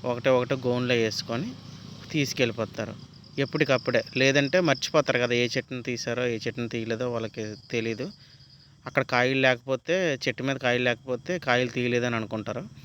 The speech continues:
అందుకని చెప్పేసి ఎప్పటికప్పుడే కాయలు సంచిలో వేసుకొని, ఆ స-, గోను సంచిలోనే అవి తీసుకొని వెళ్ళి వాళ్ళకి అప్పచెప్పేస్తే వ-, కాయలు ఒలిచే సెక్షన్ వేరే సెక్షన్. ఇదంతా ఆర్గానిక్, ఇటుకి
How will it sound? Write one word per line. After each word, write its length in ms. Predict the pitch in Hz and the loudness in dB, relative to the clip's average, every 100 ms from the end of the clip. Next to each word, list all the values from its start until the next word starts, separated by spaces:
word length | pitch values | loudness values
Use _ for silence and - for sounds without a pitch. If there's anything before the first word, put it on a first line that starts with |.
| - - - | -20 -10 -4
అందుకని 360 | 123 123 123 | -4 -2 -2
చెప్పేసి 360 | 113 - 110 190 | -2 -2 -4 -4
ఎప్పటికప్పుడే 680 | 185 120 117 123 113 131 190 | -4 -4 -2 0 0 0 0
కాయలు 600 | - 120 117 113 104 104 - - - - | 2 4 4 0 -2 -6 -12 -16 -14 -4
సంచిలో 320 | 127 120 127 | -2 2 2
వేసుకొని, 600 | 120 110 - - 117 202 277 - - - - - - 120 | 4 2 -2 -4 -4 -4 -8 -10 -10 -10 -10 -10 -2 0
ఆ 100 | 127 | 0
స-, 100 | 127 | 0
గోను 320 | 123 123 123 | 0 0 2
సంచిలోనే 520 | 123 117 110 135 254 - - - | 0 -2 -2 -2 -4 -6 -8 2
అవి 140 | 202 180 | 4 4
తీసుకొని 560 | 180 156 - 160 151 | 4 2 2 4 4
వెళ్ళి 300 | 147 135 170 262 190 165 147 | 4 4 2 2 4 4 4
వాళ్ళకి 360 | 135 139 135 131 | 6 8 8 6
అప్పచెప్పేస్తే 600 | 120 131 131 139 - 233 | 4 4 0 0 -2 0
వ-, 360 | 220 143 135 135 - - - - - | 0 2 0 -2 -10 -18 -18 -14 2
కాయలు 320 | 135 156 180 | 6 8 6
ఒలిచే 440 | 160 151 147 165 156 | 6 4 4 4 4
సెక్షన్ 420 | 151 135 - 170 | 4 2 0 0
వేరే 320 | 143 131 131 | 4 4 4
సెక్షన్. 520 | 127 120 - 120 247 - - - - - - - | 2 -4 -6 -6 -6 -10 -18 -18 -20 -20 -16 -4
ఇదంతా 720 | 135 135 123 165 147 127 120 - | 2 2 8 8 10 8 4 6
ఆర్గానిక్, 520 | 135 135 143 143 143 | 6 8 4 4 0
ఇటుకి 1040 | 127 - 139 143 143 139 135 139 139 135 | -2 -4 -4 2 4 4 4 4 4 2